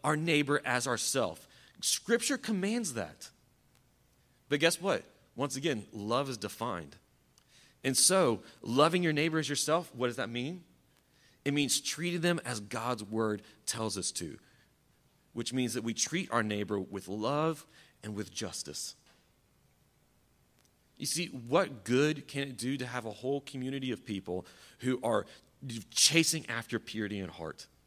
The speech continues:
and who are being made into a community which is pure in heart, loving God and worshiping him above all else? What good can that do for the world or for the city? It can do a lot. Because when you have a, you have a community of people who are being transformed, loving God more and more, obeying his word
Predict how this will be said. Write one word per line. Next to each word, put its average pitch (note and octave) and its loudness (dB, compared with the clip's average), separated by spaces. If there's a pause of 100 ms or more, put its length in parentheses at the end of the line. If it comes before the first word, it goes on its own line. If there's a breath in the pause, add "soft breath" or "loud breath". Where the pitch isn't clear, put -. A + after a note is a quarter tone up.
(760 soft breath)
and C3+ -2
who D3+ 2
are C#3 6
being C#3 2
made C#3 6
into B2+ 2
a A2+ 2
community A2 -2 (160 loud breath)
which A2+ -2
is A#2 2
pure B2 -2
in A2+ 0
heart, A2 -2
loving A2 0
God G2+ -4
and G2 -4
worshiping G2+ -4
him G2+ -6
above F#2+ -4
all G2 -4
else? A2 -4 (360 loud breath)
What D3 4
good D#3 4
can D3 -2
that B2 2
do C3 0
for B2+ -6
the A2+ 0
world G#2 0 (100)
or - -12
for A2 -8
the G2+ -4
city? G#2+ -2 (340 loud breath)
It C3+ -2
can C3+ -2
do G#2 -4
a - -6
lot. D#2+ -12 (1000 soft breath)
Because B2 2
when C3 0
you C#3+ 0
have D#3+ 0
a, B2+ 0 (140)
you C#3 2
have C3 2
a A#2+ 0
community E3+ -2
of B2+ -4
people A2+ -4
who A2+ -4
are A2+ 0
being A2 -2
transformed, A2+ -4
loving B2 0
God A#2 2
more G#2+ -2
and G#2 -4
more, F#2+ -4
obeying A#2 -2
his C3+ -6
word G#2 -2